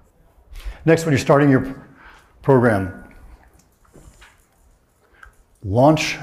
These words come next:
do a soft launch. Now we want to launch internally. These people love you. Your gym members already love you. If you open up and say, "I'm gonna run a kids program,"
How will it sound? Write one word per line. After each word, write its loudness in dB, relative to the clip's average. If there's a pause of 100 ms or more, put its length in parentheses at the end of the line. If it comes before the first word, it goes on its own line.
(120)
do 2
a 4
soft 0
launch. -10 (1200)
Now 4
we 4
want 2
to -2
launch -2
internally. -6 (1300)
These 2
people -2
love 4
you. -6 (340)
Your 4
gym 0
members 2
already 2
love 2
you. -6
If -14
you 0
open 0
up 0
and -2
say, 0
"I'm -2
gonna 0
run 2
a -4
kids -4
program," -4